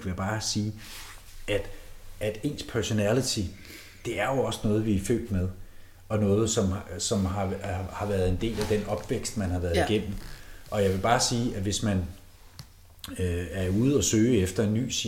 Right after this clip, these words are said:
Speaker 1: E O, som måske er i alderen, øh, typisk sådan afhængig af, hvad det er for en type virksomhed, men fra fyrre år og, og, og op efter,
Speaker 2: Mm.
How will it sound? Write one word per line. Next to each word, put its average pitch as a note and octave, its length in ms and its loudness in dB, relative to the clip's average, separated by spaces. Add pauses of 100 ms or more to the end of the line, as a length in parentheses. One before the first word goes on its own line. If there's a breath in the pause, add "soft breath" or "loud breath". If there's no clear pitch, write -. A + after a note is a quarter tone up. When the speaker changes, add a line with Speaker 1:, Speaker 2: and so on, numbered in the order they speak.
(120)
Speaker 1:
E E2+ 60 2
O, G#2+ 200 0 (480 loud breath)
som - 180 2
måske G#2+ 420 2
er G2 120 6
i G#2+ 140 6
alderen, G2+ 600 2
øh, F2 120 0
typisk G2+ 440 -2
sådan G2 360 2 (180)
afhængig G2+ 400 0
af, F#2+ 200 2
hvad F#2 200 -4
det F#2+ 80 0
er F#2+ 60 0
for G2 100 -4
en G#2 60 -2
type F#2+ 200 -4
virksomhed, G2 460 0
men F#2+ 320 4
fra F#2+ 340 0
fyrre G#2 260 2
år G2 280 0
og, F2+ 400 -4
og, E2+ 160 -8
og F#2 200 -4
op G#2+ 200 0
efter, G#2 280 0
Speaker 2:
Mm. A3+ 260 4